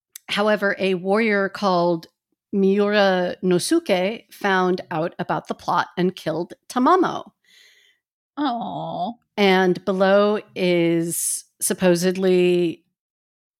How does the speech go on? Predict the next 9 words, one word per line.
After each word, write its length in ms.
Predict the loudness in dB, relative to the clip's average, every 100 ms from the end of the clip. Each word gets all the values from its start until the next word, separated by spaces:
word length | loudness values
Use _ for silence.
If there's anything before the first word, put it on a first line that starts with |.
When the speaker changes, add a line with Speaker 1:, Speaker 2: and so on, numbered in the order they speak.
| -8
Speaker 1:
a 80 | -6
drawing 840 | -6 -12 -14 -6 0 0 0 -4
of 140 | -6 -6
the 80 |
scene. 640 | -4 0 0 -2 -6 -12 -16 _ _ _ _ _ _ _ _
Speaker 2:
Huh. 360 | _ -4 -2 -2 -8 _ _ _ _ _ _ -12
Speaker 1:
Yeah. 120 | -10
Speaker 2:
Okay. 380 | -6 -6 -6 -8 _ _ -20 -20 -20 _
Speaker 1:
So, 580 | -2 2 2 0 -4